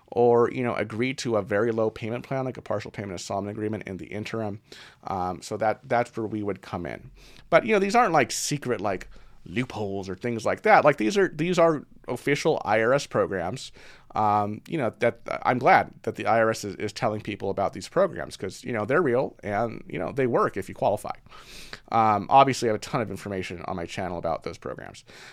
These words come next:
Um, next, on page three here, billing summary. This breaks down the tax year, uh, you know, and what is owed for each year. So for twenty thirteen, this individual owes this,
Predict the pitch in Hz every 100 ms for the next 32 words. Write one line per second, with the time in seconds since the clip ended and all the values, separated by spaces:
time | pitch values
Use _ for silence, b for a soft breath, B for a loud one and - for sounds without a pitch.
0 | B - 151 143 139 127 - - 175 196
1 | - - 147 139 156 - 160 151 156 135
2 | 151 147 147 160 147 143 147 127 139 -
3 | 139 123 - 110 113 131 180 240 b b
4 | - _ _ - - - 123 - 135 -
5 | - 104 113 226 - _ b b b b
6 | b - 113 107 104 101 101 - - -
7 | - - - - - 123 107 110 117 123
8 | 107 113 117 123 - 107 - 85 64 -
9 | 104 - 175 160 160 131 151 139 131 131
10 | B B B B 127 131 120 117 113 117
11 | 104 90 101 95 - - 113 180 170 160
12 | - -